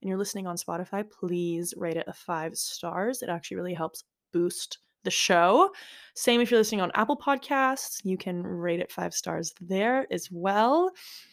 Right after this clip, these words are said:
Um, and yeah, if you like this episode, share it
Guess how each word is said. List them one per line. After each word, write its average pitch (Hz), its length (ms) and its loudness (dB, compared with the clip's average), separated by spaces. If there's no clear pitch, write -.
Um, 220 600 4
and 240 100 0
yeah, 294 200 4
if 185 120 -6
you 196 60 -2
like 190 140 -6
this 208 160 -6
episode, 226 420 -2
share 180 440 -2
it 208 260 0